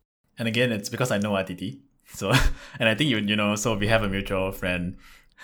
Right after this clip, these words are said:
So, and again, I, I met her at a meetup, and I believe you were at a meetup as well. It was a product, it wasn't even a design meetup. It was, like, product tonic, the, the one in Bali.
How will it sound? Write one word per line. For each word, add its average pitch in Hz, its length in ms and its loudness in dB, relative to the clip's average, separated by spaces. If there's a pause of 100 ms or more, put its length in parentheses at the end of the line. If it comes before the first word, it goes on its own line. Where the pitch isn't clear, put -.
(160)
So, 120 160 2
and 110 80 2
again, 110 280 2
I, 101 280 2
I - 20 4
met 107 220 2
her 107 80 0
at 98 160 2
a 95 40 -2
meetup, 95 440 -2
and 107 120 -4
I 104 60 0
believe 123 240 -2
you 127 140 -4
were 98 100 0
at 92 140 -2
a 92 40 -4
meetup 92 240 -4
as 87 140 -8
well. 85 180 -10
It 85 40 -10
was 90 160 -10
a 90 40 -6
product, 101 360 -4
it - 20 -4
wasn't 120 220 0
even 123 160 0
a - 20 -6
design 87 320 -6
meetup. 85 240 -8
It 82 80 -14
was, 82 240 -14
like, 85 300 -14
product 92 360 -6
tonic, 80 300 -12
the, - 160 -16
the 104 140 -6
one 110 120 2
in 104 120 0
Bali. 90 340 -4